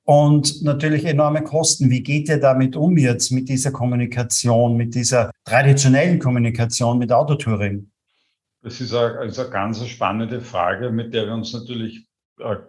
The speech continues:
Speaker 2: permanent beschäftigen, auch schon vor der jetzigen Energiekrise und, und Papierknappheit, sondern auch, äh, davor sozusagen schon finden wir eine, ein, ein Substitut, ein, ein digitales Substitut,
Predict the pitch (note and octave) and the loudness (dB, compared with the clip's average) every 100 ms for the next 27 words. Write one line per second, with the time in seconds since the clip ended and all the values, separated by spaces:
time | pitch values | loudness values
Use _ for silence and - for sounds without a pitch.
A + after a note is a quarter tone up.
0 | _ G2 F#2+ A#2 G2+ F#2+ E2+ - F#2+ G#2 | _ 0 0 0 -2 -6 -10 -14 -14 -10
1 | G2+ - A#2+ A#2 A#2 G2+ - A#2 A2+ G#2+ | -10 -10 -10 -6 -4 -4 -4 -4 -2 -4
2 | - - _ _ - G#2+ G#2+ A#2+ G#2 G2+ | -8 -20 _ _ -4 0 2 0 -2 -4
3 | G#2 - A2+ A#2+ G#2 A2+ A2+ A2 G#2 A#2+ | -8 -10 -6 -4 -4 -6 -8 -12 -10 -10
4 | B2 A#2+ A2+ A2 G#2+ G#2+ G#2 A2+ A2+ A2+ | -10 -10 -6 -6 -6 -4 -2 -2 -2 -2
5 | A2 A2 A2+ G2+ G#2 G2 G#2 A2 B2 - | -2 -4 -8 -8 -10 -10 -8 -6 -6 -2
6 | F#2 F#2 - G2+ A2 A2 - G#2 G#2 G2+ | -2 -2 -4 -2 -2 -2 -6 -4 -2 -2
7 | G2 G2 - _ - G2+ G2 G#2+ - G2+ | -2 -4 -12 _ -10 -6 -6 -6 -8 -6
8 | G#2 G#2 A2 A2 G2+ G#2 - G#2+ F2 - | -4 -4 -8 -8 -6 -6 -4 -6 -8 -16
9 | - A2+ C#3+ B2 C3+ A#2+ B2+ B2+ A#2 A2 | -2 2 2 2 -4 -2 2 2 2 0
10 | A2+ A2 - - _ - A2 G#2+ A2 - | -2 -2 -8 -20 _ -8 -2 -2 -2 -8
11 | A#2+ A2 G2+ - A#2 - - G#2+ A2 A#2 | -8 -6 -6 -6 -6 -8 -10 -10 -6 -2
12 | E3 C#3+ A2 A2+ A2+ F#2 - A2 - F2+ | 0 2 0 0 -4 -8 -10 -8 -2 0
13 | B2+ B2+ - A2+ G#2 - G2+ - G#2+ B2+ | 2 0 -2 -8 -8 -10 -14 -8 -4 -4
14 | - | -6